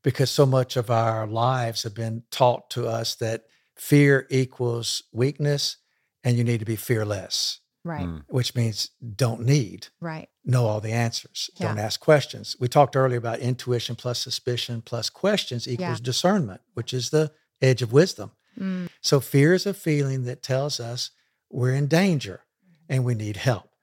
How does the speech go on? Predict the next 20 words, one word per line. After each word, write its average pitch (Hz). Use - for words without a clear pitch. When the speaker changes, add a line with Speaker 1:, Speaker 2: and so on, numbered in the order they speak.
Speaker 3:
Yeah. 76
Speaker 1:
So -
if 117
you 123
can't 143
recognize 127
danger, 135
a 113
pilot 220
that 135
can't 170
recognize 131
danger, 120
I 147
don't 160
wanna 120
fly 98
with. -
Speaker 2:
You're 202
right. 175